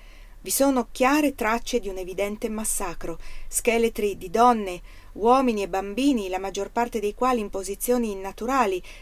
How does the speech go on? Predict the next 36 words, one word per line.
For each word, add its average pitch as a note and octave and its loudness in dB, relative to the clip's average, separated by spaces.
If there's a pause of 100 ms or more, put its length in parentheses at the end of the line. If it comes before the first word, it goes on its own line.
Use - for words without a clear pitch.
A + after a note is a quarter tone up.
stesi G3+ 0
sul F#3 -6
ventre A#3+ 0
a - -4
faccia G3+ -6
in A#3+ 0
giù G3+ -2
con A3+ -2
le F3+ -4
mani F3 -10
levate. F#3+ 0 (520)
Alcuni G#3 -6
teschi A#3+ 2
erano F#3 -8
frantumati. F#3+ -8 (720)
Al A3 0
di G#3 -4
sotto A#3+ 0
delle F3+ -2
rovine F3+ -6
si - -6
conservarono A#3 0
le G3 -4
ceramiche, G3+ -4 (320)
le F3+ -6
statuette G3 -4
di F#3 -2
osso G3+ 0
e F3 -2
argilla, F3+ -2
gli F3+ -6
ornamenti F#3 -8
d'oro B3+ 2
e A#3 0
gli A3 -4
utensili. E3 -6